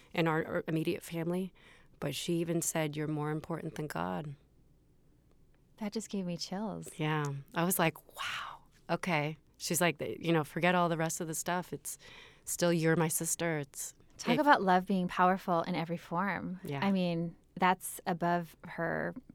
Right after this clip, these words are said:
Speaker 2: faith even. She's saying, "You are my sister."
Speaker 1: Yeah.
Speaker 2: That's beautiful.
Speaker 1: Yeah.
Speaker 2: Did it change your relationship? Did you feel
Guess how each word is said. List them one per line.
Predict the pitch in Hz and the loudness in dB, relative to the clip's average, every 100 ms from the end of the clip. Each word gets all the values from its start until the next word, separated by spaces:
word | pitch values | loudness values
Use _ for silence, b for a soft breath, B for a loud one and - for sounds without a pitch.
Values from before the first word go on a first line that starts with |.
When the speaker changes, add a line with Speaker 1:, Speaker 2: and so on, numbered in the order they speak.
| - - | -20 -20
Speaker 2:
faith | - - 214 202 - | -8 -6 -4 -6 -8
even. | 156 170 - 190 | -8 -6 -6 -6
She's | - - | -6 -8
saying, | - 175 - - - _ | -6 -6 -6 -6 -10 _
"You | 165 185 180 | -6 -2 -2
are | 165 - | -4 -6
my | 165 | -8
sister." | 156 160 - - - 208 - _ | -8 -10 -10 -8 -8 -8 -12 _
Speaker 1:
Yeah. | B B B B - | B B B B -10
Speaker 2:
That's | 254 - | -8 -6
beautiful. | 247 294 320 - 185 170 190 196 - | -4 -4 -6 -4 -4 -2 -6 -10 -8
Speaker 1:
Yeah. | 151 156 147 151 - - | -4 -2 -4 -6 -8 2
Speaker 2:
Did | 247 247 | 6 8
it | 247 | 6
change | - 214 220 233 | 4 2 4 4
your | 208 190 180 180 180 | 4 2 2 2 0
relationship? | 196 202 226 247 233 226 220 | -2 0 2 2 2 0 -2
Did | 202 | -4
you | 190 | -4
feel | 175 185 180 170 175 | -4 -4 -2 0 -2